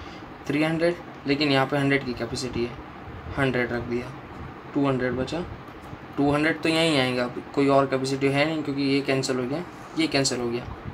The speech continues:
इसकी भी। Now टू हंड्रेड इधर, हंड्रेड बचा, ये भी कैंसिल, ये भी ऑक्यूपाई हो गया।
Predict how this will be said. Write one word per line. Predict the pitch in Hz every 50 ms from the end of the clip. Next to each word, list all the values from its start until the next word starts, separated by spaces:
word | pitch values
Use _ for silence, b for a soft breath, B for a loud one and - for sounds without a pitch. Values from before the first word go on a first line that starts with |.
| - - - - - - - - - - - - -
इसकी | 131 - - - 131
भी। | 120 120 117 - - - - - - - - - - - - - - - - - - - - 131
Now | 127 123 127 135 - - - - - - - -
टू | 139 135
हंड्रेड | 139 131 123 120 123 135 - - -
इधर, | 135 135 120 120 117 117 - - - - - - - - - - - - - - - - - - - - - - - - - - - - - - -
हंड्रेड | 139 135 123 123 - -
बचा, | 127 120 - 123 123 117 - - - - - - - - - - - - - - - - - - - - - - - 147
ये | 147 139 135 135
भी | 135 151 151
कैंसिल, | - 160 156 151 - 165 165
ये | 160 135 135 143
भी | 147 147 147
ऑक्यूपाई | 135 135 - 143 131 131 131 127
हो | 127 123
गया। | 120 123 120